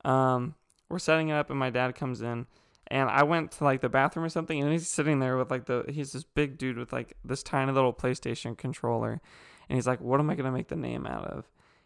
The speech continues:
And then he's sitting there on the bed, and I swear, he probably sat there for, like, half an hour, like, "Oh, what do I make this name out of?"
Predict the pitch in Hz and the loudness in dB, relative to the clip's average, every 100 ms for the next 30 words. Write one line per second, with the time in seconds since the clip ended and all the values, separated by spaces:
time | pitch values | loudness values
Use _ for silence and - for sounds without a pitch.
0 | _ - 135 135 165 147 143 139 131 131 | _ -2 0 2 2 4 4 4 4 2
1 | 123 127 - 139 147 - 147 127 151 - | 4 2 2 0 -2 -2 -2 0 -2 -2
2 | 202 185 165 135 131 131 - 131 - - | -2 0 -2 0 0 -2 0 -2 -2 0
3 | 143 139 139 131 101 - - - 135 127 | 2 2 0 0 0 -4 -10 -6 -4 -2
4 | 120 135 131 131 - 135 131 131 120 120 | 2 4 2 -2 -4 -4 0 0 0 0
5 | 113 - | 0 -2